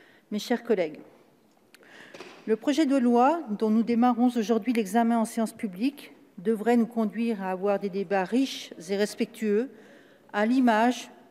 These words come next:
de ce qu'ils ont pu être en commission. En effet,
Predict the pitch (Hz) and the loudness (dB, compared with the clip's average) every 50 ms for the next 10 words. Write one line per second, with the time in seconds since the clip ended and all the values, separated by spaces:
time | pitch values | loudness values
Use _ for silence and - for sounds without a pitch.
0 | _ - 202 214 208 - - 220 - - 202 214 196 214 202 - 240 247 - - | _ -10 -8 -8 -8 -4 -6 -8 -6 -6 -8 -6 -4 -6 -6 -6 -10 -12 -4 0
1 | 233 233 247 240 - - - 208 202 214 - 233 226 202 - - - - - - | 0 0 0 -2 -6 -10 -6 -6 -6 -4 -2 -2 -2 -2 -6 -10 -14 -14 -16 -18
2 | - - _ _ _ _ _ _ - _ - - - - - - - - - - | -18 -20 _ _ _ _ _ _ -20 _ -20 -20 -20 -20 -20 -20 -20 -20 -20 -20
3 | _ - 277 320 320 294 277 - - - 220 208 196 | _ 2 4 6 8 8 6 4 4 2 2 2 2